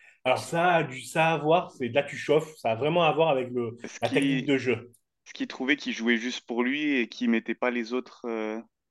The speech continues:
Speaker 2: en confiance et qu'il jouait, euh, juste dans son texte ?
Speaker 1: Ah, euh,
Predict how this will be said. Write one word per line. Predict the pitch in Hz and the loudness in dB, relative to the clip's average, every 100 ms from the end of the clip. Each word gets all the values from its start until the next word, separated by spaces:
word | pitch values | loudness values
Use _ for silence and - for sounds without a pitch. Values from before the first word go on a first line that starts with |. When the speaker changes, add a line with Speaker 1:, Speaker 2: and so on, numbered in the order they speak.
| _ _ _ _ - | _ _ _ _ -10
Speaker 2:
en | 117 | -4
confiance | 120 120 - 139 143 - | -2 -2 2 2 2 -4
et | - | -18
qu'il | - | -16
jouait, | 107 113 117 113 | -10 -4 0 0
euh, | 110 104 104 - | 0 -2 -6 -10
juste | 117 135 | -8 -4
dans | 127 123 | -2 -2
son | - 120 | 0 0
texte ? | 117 156 156 - - - _ _ _ _ - - - - | 2 2 0 -6 -16 -20 _ _ _ _ -20 -20 -20 -4
Speaker 1:
Ah, | 143 170 165 156 139 135 127 | 2 6 8 8 6 4 0
euh, | 131 120 117 117 113 110 117 117 120 123 - - - 71 71 | -2 -4 -6 -6 -8 -8 -10 -14 -18 -20 -20 -20 -20 -16 -12